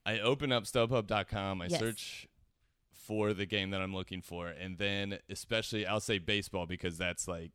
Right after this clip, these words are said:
Speaker 1: you know, I think the most diverse number of quadrants you can sit in. Like, sitting in
Speaker 2: Yes.
Speaker 1: the outfield is different from sitting behind the plate, which is different than sitting down third base ri-,
Speaker 2: Sure.
Speaker 1: line, et cetera. And you need to know the ballpark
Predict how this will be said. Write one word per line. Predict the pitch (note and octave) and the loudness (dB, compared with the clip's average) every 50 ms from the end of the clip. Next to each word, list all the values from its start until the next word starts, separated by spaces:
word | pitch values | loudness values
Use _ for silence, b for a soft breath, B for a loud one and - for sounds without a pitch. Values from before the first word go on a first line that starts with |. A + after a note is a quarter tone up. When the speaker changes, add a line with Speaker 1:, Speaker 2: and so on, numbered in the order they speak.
| - | -14
Speaker 1:
you | - F2+ | -12 -8
know, | F2+ F2 D#2+ D#2+ D#2+ D2 - | -8 -6 -6 -8 -10 -10 -8
I | F2+ | -8
think | F2+ - G2+ F#2+ E2 | -8 -6 -6 -8 -6
the | D#2+ E2+ | -8 -10
most | E2 E2+ F2 E2+ E2 D#2+ - - | -8 -6 -6 -6 -6 -6 -10 -8
diverse | - E2+ E2+ D#2+ D#2+ E2+ E2+ E2+ E2+ - - - - | -6 -6 -6 -6 -6 -6 -6 -6 -6 -6 -8 -8 -6
number | F2+ F2 F2 D#2+ E2 | -6 -6 -6 -8 -10
of | D#2 - | -12 -12
quadrants | - - G2 F2+ E2+ F2 F2 F2 F#2+ F#2+ - - | -10 -6 -4 -2 -2 -2 -2 -4 -6 -6 -6 -6
you | F#2 | -6
can | G2 F#2+ | -6 -6
sit | - - G2+ | -4 -2 -2
in. | G2+ G2+ F#2+ | -2 -2 -4
Like, | F2 E2+ F2+ | -6 -4 -2
sitting | F#2+ D3 A2+ G#2 F#2+ | 0 0 0 0 0
in | F#2 F2+ | -2 -2
Speaker 2:
Yes. | |
Speaker 1:
the | F2 E2+ E2+ | -2 -2 -2
outfield | E2+ E2+ - - F#2+ F2+ E2+ | -2 -2 -4 -4 -4 -4 -4
is | E2+ E2 | -6 -8
different | D#2 F2 F2 E2+ - F2 E2+ | -10 -12 -12 -12 -12 -14 -12
from | - E2+ E2+ | -12 -12 -12
sitting | F2 - F2 E2+ E2+ D#2+ | -8 -6 -4 -4 -4 -6
behind | D#2 D#2+ E2+ F2+ E2 D#2 | -8 -8 -8 -8 -10 -12
the | D2+ | -12
plate, | _ - - F2 F2 F2 E2+ D#2+ D2 | _ -6 -4 -2 -2 -2 -4 -6 -12
which | F2 - | -16 -16
is | - D#2+ | -16 -14
different | D#2+ F2 E2 D#2 D#2+ F2 | -12 -12 -12 -12 -12 -14
than | - - | -12 -10
sitting | E2+ E2+ F2 | -10 -10 -10
down | E2+ E2+ E2+ E2 - | -10 -12 -14 -12 -12
third | - F2 E2 - | -12 -12 -12 -12
base | F2 E2 - - | -14 -14 -12 -10
ri-, | E2+ F2 E2 E2 E2+ | -8 -8 -8 -8 -10
Speaker 2:
Sure. | - - G#2+ F#2 F2 D#2+ | -6 -4 -4 -4 -2 0
Speaker 1:
line, | F#2+ F#2 F#2 F#2 F#2 F2 | 0 0 0 -2 -4 -6
et | - D2 - | -8 -10 -6
cetera. | - F#2 D#2 D#2 D#2 - - B B B B B B B B - | -6 -6 -6 -6 -10 -14 -14 B B B B B B B B 0
And | B2+ D3 E3 F3 D3 | 2 4 4 4 2
you | B2+ A#2 | 4 2
need | A#2 A2+ G#2 | 2 2 2
to | A2+ G#2+ | 0 0
know | G2+ G2 | 0 0
the | F2+ F#2 | 0 -4
ballpark | D#2 - A2+ A#2+ C#3 D3+ - - - F2 E2+ E2+ E2 - | -4 -2 -2 -2 -2 -2 -2 -2 -2 -2 -4 -4 -6 -10